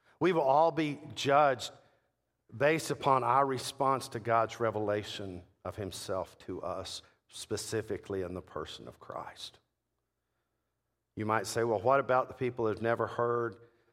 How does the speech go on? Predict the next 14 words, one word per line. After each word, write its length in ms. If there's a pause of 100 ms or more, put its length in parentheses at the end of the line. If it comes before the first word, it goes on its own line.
(120)
There 380
is 240
a 80
way 420
that 220
God 360
is 160
going 300
to 40
get 260
the 100
word 420
to 260
them, 480